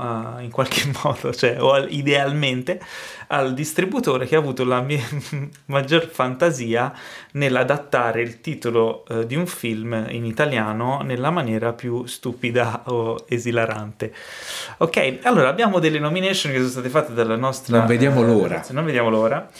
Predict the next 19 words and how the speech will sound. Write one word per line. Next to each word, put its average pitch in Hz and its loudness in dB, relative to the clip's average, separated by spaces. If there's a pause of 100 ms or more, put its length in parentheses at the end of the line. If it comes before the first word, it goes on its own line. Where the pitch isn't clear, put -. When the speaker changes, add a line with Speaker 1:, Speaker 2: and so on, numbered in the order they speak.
(300)
Speaker 1:
Eh, 123 6
e 196 6
le 185 8
nomination 220 4
sono, 110 2 (480)
eh, 127 4
vi 143 0
dirò 160 6
prima 190 2
il 135 0
titolo 143 0
originale, 120 2
poi 113 0
il 113 -4
titolo 113 -4
italiano. 107 -4
Allora, 117 0
iniziamo 180 4
con 131 0